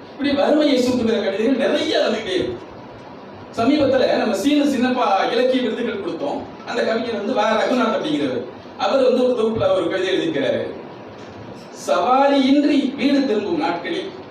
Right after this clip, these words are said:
காரன் அடிப்பதில்லை அப்பாவின் ஆட்டோ." "சவாரியின்றி வீடு திரும்பும் நாட்களில் காரன் அடிப்பதில்லை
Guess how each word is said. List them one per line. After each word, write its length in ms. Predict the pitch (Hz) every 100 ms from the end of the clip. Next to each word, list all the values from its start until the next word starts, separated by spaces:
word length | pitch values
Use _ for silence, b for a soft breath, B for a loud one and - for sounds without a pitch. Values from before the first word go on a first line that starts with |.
| - - - - - -
காரன் 400 | - - 262 254
அடிப்பதில்லை 680 | - - - - 269 139 131 - - - - - -
அப்பாவின் 520 | - - - - 123
ஆட்டோ." 360 | 117 - 107 - - - - - - - - - - - - - - - - - - 247
"சவாரியின்றி 800 | 254 - 233 262 262 254 277 277
வீடு 240 | 247 269 233
திரும்பும் 300 | 220 185 175
நாட்களில் 600 | 165 - 170 160 156 - - -
காரன் 360 | 202 269 262
அடிப்பதில்லை 680 | - - 165 156 147 143